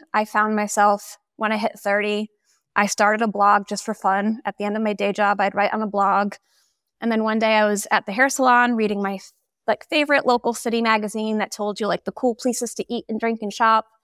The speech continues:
And I noticed that they were hiring an assistant editor. So I applied by just sending a link to my blog, and I got hired. And that's kinda how I got my foot in the door.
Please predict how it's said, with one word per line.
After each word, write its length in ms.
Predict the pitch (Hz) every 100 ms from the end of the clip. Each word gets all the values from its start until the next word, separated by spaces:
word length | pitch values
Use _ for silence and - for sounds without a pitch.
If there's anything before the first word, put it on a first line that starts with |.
| _ _ _ _
And 100 | 220
I 80 | 214
noticed 320 | 214 226 240
that 100 | 226
they 120 | 208
were 80 | 202
hiring 560 | 196 226 240 214 208 202
an 60 |
assistant 400 | 196 - 214 208 -
editor. 560 | 190 185 - 160 311 - _ _ _ _
So 220 | - 233
I 100 | 214
applied 680 | 202 - - 247 202 208 190
by 100 | 196
just 220 | 214 -
sending 320 | 214 214 208
a 60 | 190
link 200 | - -
to 120 | 202
my 160 | 202 190
blog, 500 | 185 180 - 240 233
and 100 | 208
I 100 | 196
got 200 | 202 185
hired. 680 | - 311 311 - 208 247
And 140 | 262 233
that's 160 | -
kinda 220 | - 240
how 100 | 233
I 80 | 220
got 140 | 208 208
my 100 | 196
foot 220 | - -
in 80 | 202
the 60 |
door. 380 | 208 - - 196